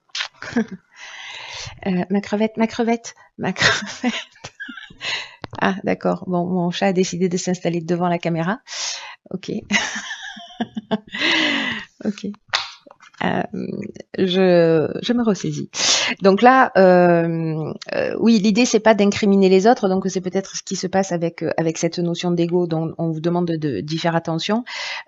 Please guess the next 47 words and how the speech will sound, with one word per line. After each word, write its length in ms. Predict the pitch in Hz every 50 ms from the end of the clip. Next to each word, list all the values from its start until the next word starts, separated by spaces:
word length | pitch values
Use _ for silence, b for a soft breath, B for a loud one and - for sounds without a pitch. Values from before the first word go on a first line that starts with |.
| -
euh, 760 | 180 170 165 165 160 156 156 156 151 151 151 143 147 147 - - - -
et 80 | 202 185
que 100 | - 202
quand 220 | 190 240 233 226
vous 160 | 233 208 202 202
allez 140 | 190 190
modifier 360 | 190 185 180 175 185 180 185 180
cet 200 | 175 175 - 175
état 180 | 165 - 160
d'esprit, 380 | 160 156 156 160 - - 233 214
en 80 | 180
fait, 360 | - 202 214 214 - - - - -
euh, 420 | 170 165 160 160 156 156 151 - - -
euh, 160 | 160 156 156
vous 160 | 156 170 175
allez 120 | 175 170 165
créer 220 | - - 175 185
une 120 | 202 202
autre 180 | 196 190 - -
énergie, 400 | 175 170 160 170 175 185 214 240
et 60 | 220
puis 140 | 180 - 170
la 80 | 156 156
roue, 160 | 170 220 226
elle 80 | 202
va 100 | 160 160
ch-, 100 | 156 - - -
elle 100 | 160 156
va 100 | 160 160
tourner 240 | - 170 175 190
instantanément. 680 | 190 190 - - 175 170 160 160 165 160 165 175 220 247 B B B B B B B B B B B -
Et 380 | 196 190 185 175 175 180 - _ _ _ _ _ _ _ _ _ _ _ _ _ - _ _ _ _ -
en 100 | 196 196
pensant 460 | 196 208 220 220 214 - 202 190 196
à, 180 | - - 190 180
à 180 | - - 175
la 140 | 170 170 185
difficulté 500 | 190 196 214 - - - 214 190 - 208
que 60 | 185
vous 80 | 190 185
êtes 120 | 175 180
en 100 | 175 175
train 160 | 175 - 170 175
de 100 | 175 175
vivre, 380 | 165 165 175 170 170 160 - -
au 100 | - 165
problème, 640 | - - - - 208 196 196 208 202 202 220 233 240